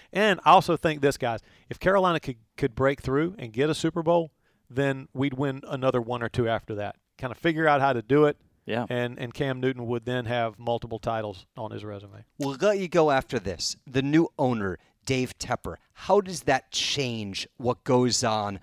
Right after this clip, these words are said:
Speaker 3: around here?
Speaker 1: Not sure yet, Dave. I think that, uh, he has, number one, come in and shown that he is a good, a good dude,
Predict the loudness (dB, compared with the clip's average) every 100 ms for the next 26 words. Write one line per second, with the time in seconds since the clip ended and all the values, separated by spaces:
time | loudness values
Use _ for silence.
0 | -16 -6 -2 0 -2 -6 -10 -12 -14 -20
1 | _ _ _ _ _ _ _ _ _ _
2 | _ -20 -20 _ 0 0 4 4 6 4
3 | 4 4 4 2 -4 -2 2 4 2 -4
4 | -20 -16 -14 -12 -14 _ _ _ _ _
5 | _ -8 -4 -2 -2 -2 -8 -14 _ _
6 | _ -8 -6 -4 -2 0 0 0 -4 -2
7 | -2 0 0 -2 -8 _ _ _ _ -10
8 | -8 -4 0 0 0 2 4 2 0 _
9 | _ _ -4 -2 0 -4 -8 _ _ _
10 | _ _ _ _ _ _ _ _ _ -6
11 | -4 -4 -8 -16 _ _ _ _ _ -2
12 | 0 0 -4 _ _ -8 -2 0 2 2
13 | 0